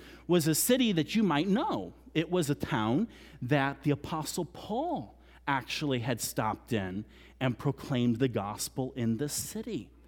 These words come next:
And time has gone by, and there is this man named Nicholas.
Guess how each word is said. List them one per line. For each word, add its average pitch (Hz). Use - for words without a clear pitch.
And 185
time 262
has 214
gone 185
by, 143
and 135
there 143
is 151
this 165
man 127
named 113
Nicholas. 107